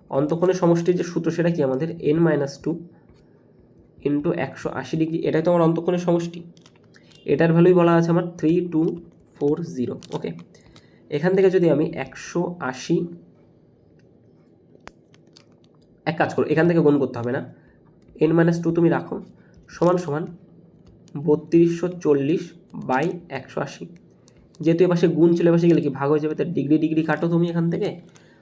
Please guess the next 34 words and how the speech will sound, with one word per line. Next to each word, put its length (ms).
আর 220
জিরো 220
জিরো 180
কাটো, 200
আঠেরো 380
দিয়ে 140
তিনশো 220
চব্বিশকে 400
কাটলে 200
আঠেরোই 420
হয়। 160
তাহলে 140
এন 200
এর 100
ভ্যালু 180
কত 180
হয়ে 100
যাচ্ছে? 200
এপাশে 200
মাইনাস 400
টু 160
আছে, 200
তাহলে 500
ওপাশে 200
গেলে 120
প্লাস 300
হয়ে 100
যাবে, 140
অর্থাৎ 200
আঠেরো 380
plus 140
two 160
মানে 240
কুড়ি। 160